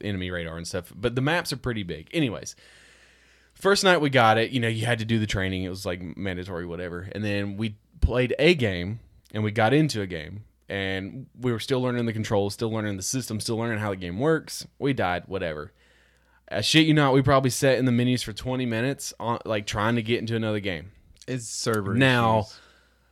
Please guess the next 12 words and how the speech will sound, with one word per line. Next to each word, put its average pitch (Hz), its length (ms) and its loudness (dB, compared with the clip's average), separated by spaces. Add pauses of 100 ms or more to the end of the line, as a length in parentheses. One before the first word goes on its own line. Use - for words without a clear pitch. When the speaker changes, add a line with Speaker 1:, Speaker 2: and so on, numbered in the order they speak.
(340)
Speaker 1:
this 139 320 0
is 165 140 -4
where 139 240 4
I 131 140 4
have 123 540 0 (200)
my 117 180 -2
biggest 131 520 -2
complaint 110 500 -4
with 107 220 -2 (720)
multiplayer-only 120 920 0
games, 92 680 -4 (240)
because 104 760 -2